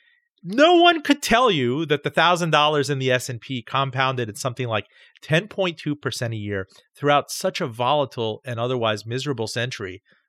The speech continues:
would be worth more than thirty million dollars in twenty twenty-three. And I'm thinking about that woman that you talked about. I'm thinking about the many historical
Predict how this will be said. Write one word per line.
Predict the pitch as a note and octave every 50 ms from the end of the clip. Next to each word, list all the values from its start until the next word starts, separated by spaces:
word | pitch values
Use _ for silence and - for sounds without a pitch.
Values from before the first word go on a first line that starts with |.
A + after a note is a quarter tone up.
| _
would | - F#3+ F3
be | F3+ G#3+
worth | G3+ G3+ G#3 A3 G#3+
more | E3 F3 F#3 G3+ G#3
than | G3 F#3 D#3+
thirty | D#3 - - F#3 F#3 G3 G3+ G3 G3+ G3
million | F3+ F3+ F3+ F3+ F3+ E3+ E3+ D#3+
dollars | D3+ D#3 D3+ D#3 D#3+ C#3+ A2+ G#2 G2+ F#2+ F#2+ - - - - _
in | C#3 C3
twenty | B2+ - - C3+ C#3+ D3
twenty-three. | C#3+ - - C3 B2+ B2 - - - A2 A2 F#2 - _ _ _ _ _ _ _ - _ _ _ _
And | - E3 E3+
I'm | E3+ F3
thinking | D#3 - A3 A#3 A#3 C4 A3
about | E3+ C3 A#2+ A#2+ G#2+ - -
that | A2+ G2+ F2+ -
woman | A#2 A2 G2+ F2+ G2+ G2+ G2+
that | G#2+ G#2+ - -
you | G#2+
talked | - - G#2 G2 -
about. | A2 G2+ G#2 G2+
I'm | G#2 G#2+ A2+
thinking | - D3 C3 - D#3
about | D3 C3 B2 A#2 -
the | A#2
many | G#2+ A#2 A#2 A#2+ A#2+
historical | G#2+ A#2 A2 - - - G#2+ G#2+ G#2+ G#2 - A#2 G#2+ G2+ G2 -